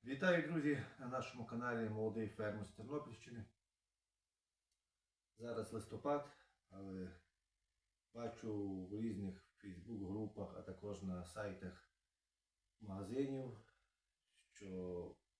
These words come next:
хоч що не листопад, але вже дуже багато хорошого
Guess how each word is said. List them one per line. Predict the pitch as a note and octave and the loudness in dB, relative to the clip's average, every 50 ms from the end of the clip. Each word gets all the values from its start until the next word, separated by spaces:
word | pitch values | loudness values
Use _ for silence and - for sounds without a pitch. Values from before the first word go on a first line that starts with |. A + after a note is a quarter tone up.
| _ _ _ _ _ _ | _ _ _ _ _ _
хоч | - G#2 F2+ - | -14 -14 -12 -12
що | - - A#2+ A#2 A2 | -14 -10 -8 -6 -6
не | G#2 F#2+ | -4 -4
листопад, | G2+ G2+ - - C3+ C3+ C3+ - C3+ C3 - - | -4 -4 -4 -4 -4 -4 -4 -4 -6 -6 -6 -8
але | G2 G2 G2 G2+ | -8 -4 -4 -2
вже | F#2+ F#2 G#2 A2+ A2 G#2+ G#2+ G#2 G#2 - - _ _ _ _ _ _ _ _ _ _ | -2 -2 -2 0 0 0 0 0 -2 -6 -14 _ _ _ _ _ _ _ _ _ _
дуже | A2 A#2 G2+ G#2 G2 | -8 -6 -4 -2 -2
багато | F2+ G#2 G#2 G2+ A2 G#2+ G#2+ - - G#2 F#2 | 0 0 2 2 2 2 0 0 -4 -6 -8
хорошого | F2+ - - G#2 G2+ G#2 G#2+ G#2 G2+ - - G2 F2+ F2+ F2 E2+ - | -8 -8 -8 -6 -2 -2 -2 -2 -2 -6 -8 -8 -6 -6 -6 -8 -12